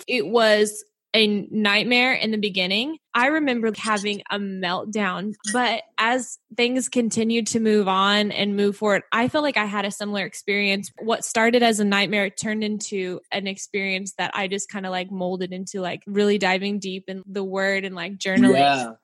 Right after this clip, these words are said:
Speaker 1: and really kinda
Speaker 2: Exactly.
Speaker 1: figuring out who I was too. So yeah, so tell me more. Like, what, what did you learn and what did God show you?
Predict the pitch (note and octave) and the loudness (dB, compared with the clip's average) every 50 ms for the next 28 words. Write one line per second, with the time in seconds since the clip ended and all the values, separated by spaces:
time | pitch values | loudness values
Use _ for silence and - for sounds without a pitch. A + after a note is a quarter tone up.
0 | - A#3 A#3+ A#3 A3+ A#3+ B3 C4+ C#4+ C4+ B3+ C4+ B3 A#3 A3 - A3+ A3 A3+ A3 | -14 -10 -8 -2 0 2 2 2 2 0 -2 -2 -2 -2 0 0 0 2 2 0
1 | A3 G#3+ G#3+ G#3+ G#3+ G3+ A3 - - B3 B3+ B3+ B3 A#3 A3 - - _ A3 G#3+ | 0 -2 -4 -2 -2 -4 -6 -6 -4 -2 0 0 0 0 -2 -2 -4 _ -4 -2
2 | G3+ G3+ G3 G3 G3 G3 - - _ F#3+ F#3 G3 G3 G#3+ B3 A#3 G#3 G#3 G3 - | -2 0 0 -2 -4 -8 -14 -20 _ -12 -6 -4 -2 0 0 0 -2 -4 -4 -8
3 | - - _ _ _ _ _ _ _ - - C4+ C#4 A#3 G#2+ - G#3 - - - | -14 -16 _ _ _ _ _ _ _ -12 -10 -6 -6 -6 -8 -10 -12 -14 -6 -4
4 | B3+ C4+ C#4+ - - B3 - D4+ C#4+ - - B3+ C#4+ D#4 E4+ D#4+ C#4 A#3+ B3 D#4 | -2 0 0 -2 -2 -2 -2 -2 -2 -2 0 0 2 4 6 6 6 6 4 4
5 | C#4+ G#3+ G3+ G#3 G3+ G#3 G#3+ G#3+ G#3+ A3 A3 A3+ A3+ - - G3 A3+ A#3 A#3+ A#3+ | 4 4 2 2 0 0 0 2 2 4 4 4 2 2 0 -2 -2 -2 -2 -2
6 | G#3+ A#3 B3 B3 G#3+ G#3+ G#3+ A3+ C4+ C#4+ B3 G#3 G#3 G3+ G3+ G3+ G#3 G#3 G3+ G3+ | -2 0 0 0 2 2 2 2 2 0 0 0 0 2 2 2 2 2 2 0
7 | G3+ F3+ - G3 - G3+ F#3+ F#3+ G#3 - - - G#3+ G3+ A3+ B3+ C4+ B3+ B3 A#3+ | -2 -6 -12 -4 -2 0 0 0 0 -2 -2 0 2 2 4 4 4 4 4 4
8 | A3 | 2